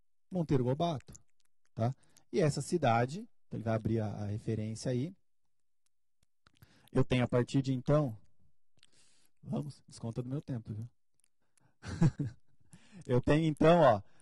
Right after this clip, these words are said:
a cidade, aí eu tenho ali que ela é uma cidade do estado de São Paulo, população, posição geográfica. Aqui eu tenho um R D F pra buscar, ó,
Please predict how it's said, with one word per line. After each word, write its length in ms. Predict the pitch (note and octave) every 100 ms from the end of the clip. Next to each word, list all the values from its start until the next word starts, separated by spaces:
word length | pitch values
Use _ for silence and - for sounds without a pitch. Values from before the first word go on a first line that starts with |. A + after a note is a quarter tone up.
| - - -
a 80 | A2+
cidade, 640 | - D#3 B2+ B2+ D#3 G#3+ -
aí 120 | - C#3
eu 80 |
tenho 160 | C#3+ D3+
ali 160 | C#3+ C3
que 80 |
ela 80 | C3+
é 20 |
uma 60 | C3
cidade 180 | B2 B2+
do 40 |
estado 160 | - A#2+
de 60 |
São 120 | - F3+
Paulo, 400 | E3 E3+ D#3 C#3
população, 840 | - C#3 C#3+ D3+ - D#3 D3+ D3
posição 340 | C#3 C3+ - C3+
geográfica. 800 | B2+ D3+ C3+ C3+ C3 B2+ - C3+ - -
Aqui 220 | D3 -
eu 60 |
tenho 160 | E3+ E3+
um 60 | D#3+
R 140 | D3+
D 140 | D#3 C#3 D3+
F 180 | D3+
pra 160 | - C3
buscar, 420 | C3 - C3 C#3
ó, 160 | C3